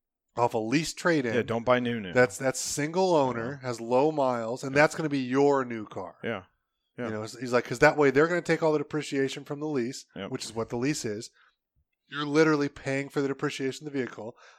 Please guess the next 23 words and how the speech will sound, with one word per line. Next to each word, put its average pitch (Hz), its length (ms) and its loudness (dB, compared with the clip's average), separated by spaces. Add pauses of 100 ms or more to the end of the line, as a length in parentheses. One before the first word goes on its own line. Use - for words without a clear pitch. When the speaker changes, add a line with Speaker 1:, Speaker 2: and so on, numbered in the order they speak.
(880)
Speaker 1:
and 135 100 -2
then 139 80 0
they're 139 120 0
gonna 131 140 2
sell 165 260 4
it 135 80 -8
to - 80 -6
you 131 80 -2
f-, - 140 -10 (100)
outright. 127 440 2 (260)
If 135 80 -6
Speaker 2:
Yeah. - 60 -4
Speaker 1:
you're 139 120 -2
over 139 160 4
your 131 120 0
miles 123 340 0
or 113 40 -6
whatever, 123 280 2
they're 120 80 0
gonna 113 140 -2
charge 117 400 -2
you, 117 220 -4
and 113 180 -6